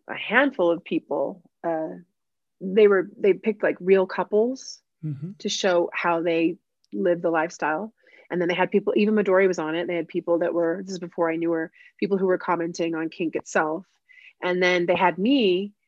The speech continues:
Speaker 1: who was single, who was showing what it's like to be a switch. And I ended up getting, uh, half of the episode, which was amazing.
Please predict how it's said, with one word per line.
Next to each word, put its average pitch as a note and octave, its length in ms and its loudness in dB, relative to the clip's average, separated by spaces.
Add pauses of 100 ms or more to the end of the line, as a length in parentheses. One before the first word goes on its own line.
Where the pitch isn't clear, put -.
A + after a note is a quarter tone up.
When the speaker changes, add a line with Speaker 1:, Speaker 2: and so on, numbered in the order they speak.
(480)
Speaker 1:
who F3 520 6
was E3+ 200 2
single, G3+ 680 2 (100)
who F3+ 300 4
was E3 360 2
showing F#3 260 0
what E3+ 100 0
it's - 80 -6
like E3 140 -4
to - 80 -20
be D#3 80 -4
a - 20 -8
switch. - 560 -6 (460)
And E3 420 0
I F#3 120 -2
ended B3+ 220 4
up F3+ 60 -6
getting, F#3 520 2
uh, - 400 -6 (140)
half F#3+ 300 4
of F3+ 100 -4
the E3+ 120 4
episode, D#3+ 640 -2
which G3 180 -2
was G3 120 0
amazing. F3+ 580 0